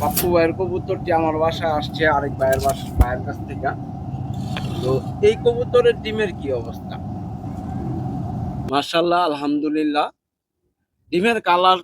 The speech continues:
কিন্তু দেখে আমি বুঝতেছি, যেহেতু আমি অনেকদিন যাবৎ কবুতর পালন করি, আর এই ডিমের কালার দেখে কিন্তু বুঝতেছি আল্লাহর রহমতে এই ডিম থেকেও কিন্তু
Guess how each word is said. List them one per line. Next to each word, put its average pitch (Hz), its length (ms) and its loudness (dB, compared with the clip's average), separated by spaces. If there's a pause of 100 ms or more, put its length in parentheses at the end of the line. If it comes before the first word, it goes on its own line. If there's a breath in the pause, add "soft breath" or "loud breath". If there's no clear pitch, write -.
কিন্তু 190 600 -2 (1080)
দেখে 185 280 4
আমি 175 220 6
বুঝতেছি, 165 640 -4 (180)
যেহেতু 151 380 0
আমি 147 300 4
অনেকদিন 143 460 -2
যাবৎ 143 320 -2
কবুতর 156 380 -6
পালন 160 320 0
করি, 151 380 -4
আর 127 240 2
এই 147 220 -6
ডিমের 151 340 -4
কালার 139 420 0
দেখে 147 260 -12
কিন্তু 156 280 -12
বুঝতেছি 147 540 -10
আল্লাহর 143 280 -2
রহমতে 143 440 -4 (460)
এই 170 140 2
ডিম 202 240 -2
থেকেও 170 340 0
কিন্তু 208 280 -4